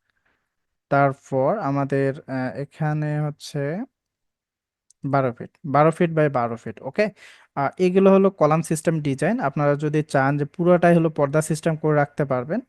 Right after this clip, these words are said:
আর না হলে এইভাবে ডিজাইন করে এটা পর্দা সিস্টেম করতে পারবেন, অনেক সুন্দর লাগবে। ওকে? আচ্ছা, তারপর আমাদের এখানে বেডরুমটি দেখি। আমাদের এই বেডরুমটি হচ্ছে ওই সেম হবে এখানে বারো ফিট এবং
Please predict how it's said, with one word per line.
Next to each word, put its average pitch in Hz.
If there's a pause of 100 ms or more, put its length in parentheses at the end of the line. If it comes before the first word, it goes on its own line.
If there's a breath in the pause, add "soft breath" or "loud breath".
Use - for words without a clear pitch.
(200)
আর 147
না 147
হলে 185
এইভাবে 160
ডিজাইন 151
করে 147
এটা 147
পর্দা 139
সিস্টেম 139
করতে 135
পারবেন, 139 (340 loud breath)
অনেক 151
সুন্দর 160
লাগবে। 113
ওকে? 240 (720 soft breath)
আচ্ছা, 131
তারপর 175
আমাদের 185
এখানে 165
বেডরুমটি 156
দেখি। 151
আমাদের 147 (240)
এই 147
বেডরুমটি 151
হচ্ছে 143 (1400)
ওই 135
সেম 180
হবে 165
এখানে 160
বারো 139
ফিট 196
এবং 139